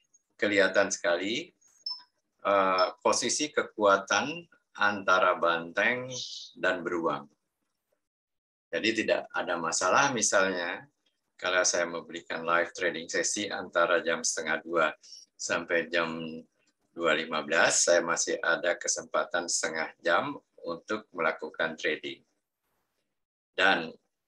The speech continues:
saya beranggapan bahwa menjelang akhir sesi dua, market atau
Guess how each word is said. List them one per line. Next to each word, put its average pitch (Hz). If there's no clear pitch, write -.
saya 87
beranggapan 101
bahwa 82
menjelang 90
akhir 92
sesi 82
dua, 85
market 95
atau 92